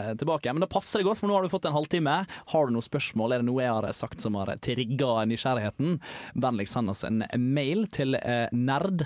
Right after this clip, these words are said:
alfakrøll radiorevolt dot N O. Vi svarer på absolutt alt. Eh, og hvis du ikke har, eh, P C tilgjengelig eller internett, eh, men har en, eh, fin, fin mobil, så kan du alltid sende oss en melding til R R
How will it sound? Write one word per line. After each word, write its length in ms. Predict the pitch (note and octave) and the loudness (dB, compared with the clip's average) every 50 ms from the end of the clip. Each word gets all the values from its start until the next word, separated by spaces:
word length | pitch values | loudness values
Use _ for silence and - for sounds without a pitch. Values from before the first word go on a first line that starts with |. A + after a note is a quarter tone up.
| - - | -2 -2
alfakrøll 580 | - C3 B2 - - A2+ - A#2 A2 G#2 G#2+ G#2 - - A#2 - - | -2 -2 0 -2 -4 -4 -2 -2 -2 0 -2 -2 -2 -2 -2 0 0
radiorevolt 760 | A#2+ A#2 G#2+ G2 G2 G#2 G2+ G#2+ G2+ G#2+ G#2 - - - - - G#2+ A2 | 2 0 0 0 0 0 0 0 0 -2 -2 -4 -6 -8 -6 -4 -2 -2
dot 240 | A2 G#2+ - - - - | -2 -4 -6 -10 -6 -2
N 180 | A2+ A#2+ C3+ D3 | 0 0 2 2
O. 120 | E3+ G3+ F#3+ - - - - - - | 0 -2 -4 -6 -12 -16 -16 -8 -4
Vi 80 | A2+ A#2 | -4 -2
svarer 240 | - - G#2+ A2 A2 | -2 0 -2 -2 -2
på 100 | - - | -4 -6
absolutt 420 | - - - - - A#2 A2 - - - | -6 -8 -8 -6 -4 -4 -4 -4 -4 -4
alt. 460 | A#2 B2+ - - _ _ - - - - | -4 -4 -4 -8 _ _ -10 -10 -10 -6
Eh, 560 | - B2 B2 B2+ B2+ B2+ B2+ B2+ B2+ B2+ B2+ B2+ | -2 0 2 4 4 4 2 2 2 2 0 2
og 360 | - C#3+ C#3+ C#3+ D3 D3 D3+ D3 | 2 2 4 4 4 2 2 0
hvis 200 | E3+ E3+ - - | 0 -2 -2 -2
du 160 | - C#3+ C#3+ | 0 0 0
ikke 260 | B2 C#3+ - - D#3+ | 0 0 -2 -2 0
har, 200 | C#3+ D3 C#3+ C#3 C3 | 2 2 2 4 2
eh, 100 | B2 A#2+ | 2 2
P 140 | - B2+ B2 | 2 0 -2
C 120 | - - | -2 -2
tilgjengelig 420 | B2 - C3 A#2 A2+ A2 A2+ B2+ C3+ | -2 -2 0 0 2 2 2 0 0
eller 240 | C3+ B2+ B2 A#2+ A#2 | 0 0 0 0 0
internett, 480 | B2+ A#2 - A2+ D3 G3 - - - | -2 0 0 0 0 -2 -2 -4 -2
eh, 140 | - A#2+ A#2+ | 0 2 2
men 120 | A#2 A#2 A#2+ | 2 2 2
har 200 | B2+ C3+ B2 G2+ | 2 2 2 2
en, 180 | G2+ G#2 G#2 | 0 0 0
eh, 120 | G#2+ G#2 G#2 | 0 -2 -4
fin, 260 | - - C3+ A#2+ G#2 | -2 -2 0 0 0
fin 200 | G#2+ C#3 C3+ A#2+ A2 | 0 0 0 0 0
mobil, 340 | A2 A2+ B2+ D#3 G#3 G3 - - - - - - - | 0 2 2 0 0 0 -2 -6 -12 -16 -16 -16 -18
så 120 | - - - | -16 -14 -12
kan 240 | - - - G2 F#2 | -6 -4 -2 0 0
du 80 | F2+ D#3 | 0 0
alltid 200 | G3+ A3 - F3 | -2 -2 -4 -4
sende 240 | - E3 D#3+ D#3+ | -2 -2 -2 0
oss 180 | D#3+ C3 - - | -2 -2 -2 -2
en 100 | C#3+ B2+ C3 | 0 0 2
melding 340 | B2+ B2 B2 B2+ B2+ B2 A#2 | 2 2 0 0 0 -2 -2
til 220 | - A#2 A2+ A2 | -2 -2 0 0
R 320 | G#2+ - - B2+ C3 A#2+ G#2 - | -2 -2 0 0 0 0 2 2
R 240 | B2 C#3+ - C3+ | 2 0 0 -2